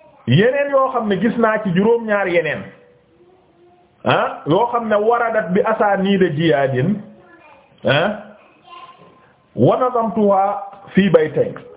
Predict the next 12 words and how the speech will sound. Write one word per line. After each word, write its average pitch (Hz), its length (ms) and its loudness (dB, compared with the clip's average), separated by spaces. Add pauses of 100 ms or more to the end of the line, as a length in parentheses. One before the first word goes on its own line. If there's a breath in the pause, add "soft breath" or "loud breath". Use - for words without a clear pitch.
(460)
Mu 175 200 4
ne 262 120 2 (400)
topp 247 280 2
naa, 185 360 -2 (800)
"Wa 143 200 4
qad 202 160 0
intaqaytu 185 680 -2
minha 160 520 2
sab'atun 147 500 -2
waradat 151 460 0
bi 147 140 2
asaaniida 135 560 0